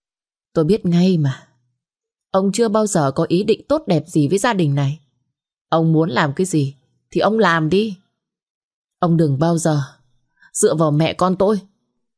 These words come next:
Mẹ tôi, từ ngày xưa tới giờ, bà chưa bao giờ được một ngày hạnh phúc." "Mày đừng có lắm mồm. Mày đưa tao gấp mười lần chỗ này đi, rồi tao đi."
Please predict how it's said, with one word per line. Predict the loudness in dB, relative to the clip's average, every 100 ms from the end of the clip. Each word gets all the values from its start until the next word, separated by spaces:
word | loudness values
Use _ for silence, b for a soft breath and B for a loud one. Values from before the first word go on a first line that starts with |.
| _ _ _
Mẹ | 0 0 -2
tôi, | -2 0 -2 -8 _ b b _ _ _ _ _
từ | 0
ngày | 2 2
xưa | 2 0 0
tới | 0
giờ, | 0 0 -2 -8 -4
bà | -2
chưa | 0 0
bao | 2 2
giờ | 0 0
được | 0
một | 0 2
ngày | 0 2
hạnh | 0 0
phúc." | -2 -2 -8 _ _ _ _ _ _ _ _ _ _ _ _ _ _
"Mày | -2 0
đừng | 0 0
có | 0
lắm | 0 0
mồm. | 0 0 -2 -6 _ _ _ _ _ _
Mày | -4 0
đưa | 0
tao | 0 0 0
gấp | -2 0
mười | 2 2
lần | 0 -2
chỗ | -4
này | -2 -2 -2
đi, | -4 -8 -14 _ _ _ _ _
rồi | -4 -2
tao | 0 0
đi." | 0 -2